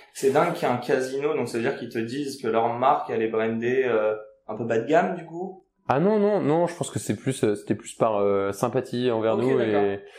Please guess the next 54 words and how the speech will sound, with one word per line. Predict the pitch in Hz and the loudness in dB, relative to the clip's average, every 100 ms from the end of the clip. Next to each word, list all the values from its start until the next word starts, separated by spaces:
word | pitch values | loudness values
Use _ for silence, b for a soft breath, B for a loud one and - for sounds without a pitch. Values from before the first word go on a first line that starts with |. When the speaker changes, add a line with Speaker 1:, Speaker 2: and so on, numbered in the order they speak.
| B B _ | B B _
Speaker 2:
enfin | 117 104 | 0 2
ils | 107 107 | 2 0
étaient | 104 | -2
super | 107 127 | -2 0
contents | 120 120 127 | 0 0 0
de, | 113 104 | 2 0
de | 104 104 | 0 -2
pouvoir | - 113 | 0 0
avoir | 110 104 | 2 0
accès | 104 - | 0 0
à | 107 | 0
Intelino, | 98 110 107 123 160 B B - | 2 0 2 0 0 B B -4
mais | |
je | 104 | -2
pense | 135 | -4
que | - | 0
c'était | 120 | 0
vraiment | 107 107 120 | 2 0 -2
plus | 120 117 | -4 -2
par, | 101 98 | -2 0
euh, | 95 95 | 0 0
ouais, | 98 110 - | -2 -2 -6
par | - | -6
sympathie | - 110 110 - 120 120 | -2 -2 -2 -2 0 0
et | |
par... | 107 101 101 95 | 0 0 0 0
Euh, | 95 95 98 - b | -2 -4 -6 -16 b
Speaker 1:
Putain, | b 117 | b -10
les | 110 | -8
gens | 120 | -6
sont | 107 | -2
Speaker 2:
ouais. | 104 | -4
Speaker 1:
gentils | - 110 113 123 | -4 -10 -8 -8
avec | 107 101 | -8 -8
toi, | - 107 | -12 -14
Nico. | 101 - - - | -14 -16 -18 -4
Speaker 2:
Mais | 117 117 | 2 2
non, | 131 165 | 2 2
mais, | 147 113 | 2 4
euh, | 110 | 2
je | - | 0
pense | 131 | 0
que | 147 | 0
les | |
gens | 110 147 | 0 0
sont | 127 113 | 0 0
gentils | 110 131 - 147 147 | 0 -2 -4 -4 0
et | 113 | 0
bons, | 110 131 131 | 0 0 0
euh, | 104 107 | 0 -2
de | |
façon | 107 120 - 131 | -2 -2 0 0
générale, | 127 107 110 104 98 | 0 0 0 -2 -4
sauf, | - | -4